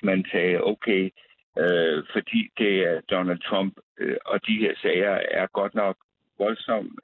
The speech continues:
alvorlige og har sat nation-, måske bragt national sikkerhed i fare, men vi vil ikke føre den, fordi det giver,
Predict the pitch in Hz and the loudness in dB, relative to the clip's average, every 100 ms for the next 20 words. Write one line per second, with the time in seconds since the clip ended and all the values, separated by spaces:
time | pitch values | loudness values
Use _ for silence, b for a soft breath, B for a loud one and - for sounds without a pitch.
0 | 92 90 101 113 107 113 107 107 87 95 | -4 0 0 0 0 0 2 2 2 0
1 | 98 - - - 98 92 - 90 - _ | -2 0 -2 0 0 0 0 -4 -6 _
2 | - 95 - 131 - 92 95 95 92 98 | -4 -2 0 -4 -4 -4 -2 -2 -2 0
3 | 98 98 - 107 98 101 90 - 85 90 | 0 -2 -4 -2 0 2 0 -2 -2 -2
4 | - B B B - 101 98 98 98 107 | -6 B B B -2 0 0 0 2 2
5 | 117 - 98 101 107 104 - 101 98 - | -2 0 2 2 0 -4 -6 -8 -8 -4
6 | 98 87 85 | 0 2 0